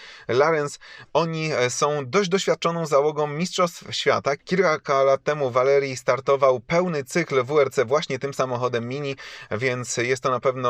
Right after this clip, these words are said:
załoga, która powinna być szybka i na której poczynania na rajdzie warto zwrócić uwagę. A po każdej tegorocznej rundzie Profi Auto rajdowych samochodowych Mistrzostw Polski przyznawana będzie też, e, zupełnie nowa nagroda. Nie będzie to nagroda dla załogi zwycięskiej, drugiej czy trzeciej.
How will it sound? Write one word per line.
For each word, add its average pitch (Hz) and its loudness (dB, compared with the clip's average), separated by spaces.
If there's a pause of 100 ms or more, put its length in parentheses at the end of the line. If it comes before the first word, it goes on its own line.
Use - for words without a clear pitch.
(120)
załoga, 120 2
która 131 0
powinna 185 -2
być 156 -8
szybka 175 -4 (100)
i 214 -12
na 226 -4
której 175 -2
poczynania 131 -4 (300)
na 131 2
rajdzie 123 2 (200)
warto 113 2
zwrócić 113 -8
uwagę. 127 0 (360)
A 120 2
po 240 4
każdej 123 0
tegorocznej 175 -2
rundzie 131 -2
Profi 143 0
Auto 139 2
rajdowych 123 0
samochodowych 123 -2
Mistrzostw 135 -2
Polski 165 -2
przyznawana 175 0
będzie 147 0
też, 127 2
e, 117 2
zupełnie 208 0
nowa 127 2
nagroda. 127 2
Nie 131 -4
będzie 156 -2
to 127 0
nagroda 113 4
dla 107 2
załogi 104 2
zwycięskiej, 127 -4
drugiej 131 -4
czy - -8
trzeciej. 147 0